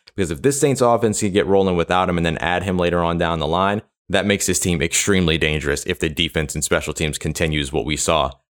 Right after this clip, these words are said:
during week one. So yes, the Saints expected to be without Michael Thomas for the next couple of games, but no,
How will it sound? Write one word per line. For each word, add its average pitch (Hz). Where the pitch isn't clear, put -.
during 73
week 67
one. 64
So 110
yes, 101
the 92
Saints 120
expected 127
to 117
be 123
without 110
Michael 104
Thomas 95
for 95
the 92
next 92
couple 92
of 82
games, 90
but 73
no, 92